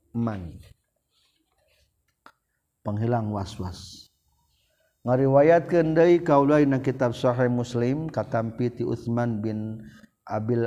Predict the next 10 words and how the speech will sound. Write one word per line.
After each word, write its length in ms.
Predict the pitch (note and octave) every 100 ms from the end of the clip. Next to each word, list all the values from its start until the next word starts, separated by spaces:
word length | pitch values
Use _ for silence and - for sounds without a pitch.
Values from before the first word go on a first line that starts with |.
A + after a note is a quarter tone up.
| -
As 480 | B2+ D3+ F3 - A2
radhiyallahu 800 | A#2 A2+ A2+ G#2+ G#2+ A2+ A2+ G#2+
an. 320 | B2+ D#3+ F3 - - - _ _ _ _
Qala 320 | - B2+ D3+
nyaurkeun 640 | D3 C3 A#2+ A#2+ C3 B2+ A#2+
Ibnu 720 | A2 A2+ A2+ A2+ A2 A2 B2
Utsman 800 | A2+ - A#2 A#2+ A#2 A#2 A2+ G#2+
bin 240 | A2+ A2
Abil 320 | G#2+ A2 A2+ A2
As. 480 | A#2+ A#2+ - -